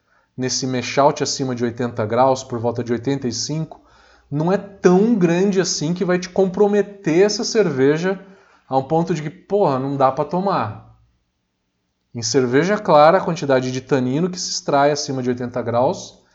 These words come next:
é baixa. Mas se você tá fazendo uma cerveja amber, vermelha ou escura, aí a quantidade de taninos que você extrai acima de oitenta graus é muito grande.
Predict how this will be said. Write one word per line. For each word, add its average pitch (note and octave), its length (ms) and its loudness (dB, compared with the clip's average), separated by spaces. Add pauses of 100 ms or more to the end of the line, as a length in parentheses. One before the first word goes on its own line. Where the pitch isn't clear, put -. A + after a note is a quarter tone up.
(380)
é - 100 -12
baixa. C3+ 600 0 (640)
Mas B2 180 -6
se - 40 -10
você C3 200 -2
tá F#3 100 2
fazendo G3 280 2
uma G3+ 100 2
cerveja D#3+ 600 2
amber, C3+ 540 2
vermelha B2+ 880 0 (320)
ou E3 220 2
escura, F3 920 -4 (1300)
aí C3 300 -4
a C#3+ 40 -2
quantidade C3+ 520 -2
de C3+ 100 -6
taninos B2+ 420 -2
que - 60 -10
você B2 200 -2
extrai B2 400 0
acima C#3+ 320 -4
de C3+ 60 0
oitenta C3 380 -2
graus B2 540 -2 (380)
é D3+ 140 -6
muito D3+ 460 0
grande. A#2 440 -2